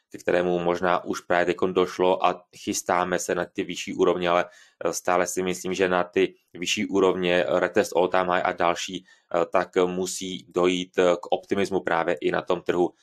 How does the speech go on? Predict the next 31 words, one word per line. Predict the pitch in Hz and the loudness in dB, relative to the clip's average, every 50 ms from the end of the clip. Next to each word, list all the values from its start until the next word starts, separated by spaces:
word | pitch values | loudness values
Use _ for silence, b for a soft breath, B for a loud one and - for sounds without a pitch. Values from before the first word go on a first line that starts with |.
| _ _ _ | _ _ _
i | - 95 | -2 -2
na | 98 | 0
tom | 95 - 110 98 87 | 2 0 0 0 0
Bitcoinu, | 92 90 - - - - 104 101 98 95 92 | -2 -2 -2 -4 -2 0 0 0 0 0 -2
jinak, | 87 87 90 87 85 - - 90 | -2 0 -2 -2 -2 -2 0 0
eh, | 87 87 85 | 2 2 2
jinak, | 85 87 87 90 87 - - - | 0 0 0 -2 -2 -2 -2 -2
eh, | 92 87 82 | 0 0 0
to | - - - - | -2 -4 -2 0
E | 85 87 | 0 -2
T | - - 90 | 0 0 0
H | 87 87 85 | 0 0 -2
čko | - - 92 85 b b b b b b | -2 -2 -2 -2 b b b b b b
nemá | 85 87 90 92 90 90 90 85 | -2 -2 0 2 2 2 2 2
zas | 90 87 - - | 0 -2 -2 0
tak, | - 92 90 - _ _ _ _ _ _ _ _ _ _ _ _ _ _ _ _ _ _ _ _ _ _ - | -2 -2 -2 -4 _ _ _ _ _ _ _ _ _ _ _ _ _ _ _ _ _ _ _ _ _ _ -8
eh, | 90 85 80 80 | -6 -4 -4 -4
samostatný | - - - 90 92 95 98 92 - 98 - - 107 95 | -4 -2 -2 -2 -2 0 -2 0 0 -2 -2 -2 -6 -8
průběh. | - - - 95 101 101 107 107 107 104 - B B B B B B B B | -6 -4 -2 0 2 4 4 4 4 2 -2 B B B B B B B B
A | |
já | 90 90 92 90 | -2 -2 -2 -2
jsem | - 101 | -2 0
ještě | 101 95 - - 104 | -2 0 0 -2 -2
v | 104 | -2
minulém | 101 101 101 101 104 104 104 | -2 -2 0 0 0 0 -2
týdnu | - 101 101 104 107 104 98 - _ _ | -4 -6 -4 -2 -2 -2 -2 -4 _ _
komentoval | - 95 101 104 107 104 - 107 104 101 92 85 85 - - _ _ _ _ _ _ _ _ _ _ _ _ _ _ _ _ _ - - - - | -2 0 2 2 0 0 0 2 2 2 2 0 -2 -4 -8 _ _ _ _ _ _ _ _ _ _ _ _ _ _ _ _ _ -20 -20 -10 -6
Uniswap | 107 101 101 101 98 - 101 104 107 - - | -4 -2 -2 -2 -2 0 2 2 2 2 0
a | 123 | -2
to | 117 - 123 | -2 -2 -2
celkem, | - - 120 120 - 131 127 113 - | 0 0 0 0 0 0 0 -2 -4